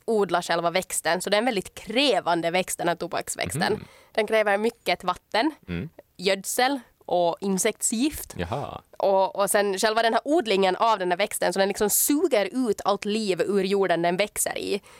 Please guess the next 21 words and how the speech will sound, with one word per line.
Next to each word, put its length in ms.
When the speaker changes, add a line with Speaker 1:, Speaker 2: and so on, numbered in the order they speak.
Speaker 1:
Så 140
att 100
man 100
sen 120
efter 200
några 240
år 240
inte 200
längre 240
kan 180
odla 220
någonting 540
där, 220
vilket 220
betyder 300
att 60
man 100
måste 220
skövla 200
mera 360
skog. 540